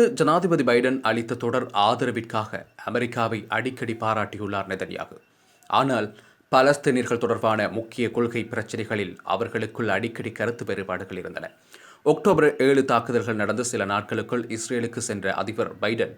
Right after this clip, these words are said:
டெல் அவீவ் நகரில் நெதன்யாகுவை சந்தித்து ஆறுதல் கூறினார். இஸ்ரேலிய பிரதமர் மற்றும் அவரது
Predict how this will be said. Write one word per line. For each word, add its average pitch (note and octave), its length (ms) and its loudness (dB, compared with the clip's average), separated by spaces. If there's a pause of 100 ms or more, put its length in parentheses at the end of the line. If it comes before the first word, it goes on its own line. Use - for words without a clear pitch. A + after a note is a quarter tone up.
(460)
டெல் D3+ 220 6
அவீவ் C3+ 260 6
நகரில் B2 340 2
நெதன்யாகுவை A2+ 560 0
சந்தித்து G#2 480 -4
ஆறுதல் G2 340 0
கூறினார். - 360 -14 (420)
இஸ்ரேலிய C3 360 4
பிரதமர் B2+ 340 2
மற்றும் A#2+ 280 0
அவரது A2 480 0